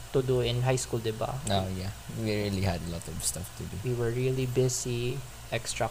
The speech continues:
Speaker 1: co, academics, and random shit.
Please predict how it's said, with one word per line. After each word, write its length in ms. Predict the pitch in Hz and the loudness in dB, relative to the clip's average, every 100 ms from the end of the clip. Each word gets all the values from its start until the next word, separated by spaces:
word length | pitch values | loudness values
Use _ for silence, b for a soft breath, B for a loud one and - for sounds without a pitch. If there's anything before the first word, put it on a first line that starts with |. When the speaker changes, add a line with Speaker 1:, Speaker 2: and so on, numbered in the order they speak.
| - | 2
Speaker 1:
co, 500 | 127 123 123 123 123 | 2 4 4 2 0
academics, 1040 | 120 113 110 120 117 120 117 117 117 - | -2 -2 0 0 0 0 0 2 0 -4
and 100 | - 110 | -8 -4
random 360 | 107 110 110 120 | -4 -2 -2 -2
shit. 340 | - 117 | 0 0